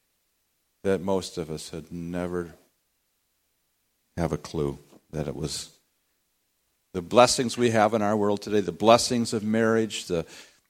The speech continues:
the sanctity of marriage, and, oh, of life, and all those things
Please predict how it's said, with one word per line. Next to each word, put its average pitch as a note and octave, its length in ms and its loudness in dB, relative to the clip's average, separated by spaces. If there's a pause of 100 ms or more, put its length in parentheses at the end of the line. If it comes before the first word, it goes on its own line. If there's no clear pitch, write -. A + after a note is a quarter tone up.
the F2+ 180 -2
sanctity B2+ 560 0
of A#2+ 80 4
marriage, B2 640 6
and, F#2 180 -6 (140)
oh, A#2+ 300 6 (440)
of F#2 180 2
life, C3+ 480 10
and G#2+ 80 -2
all C#3 260 8
those C#3+ 200 6
things B2 360 -2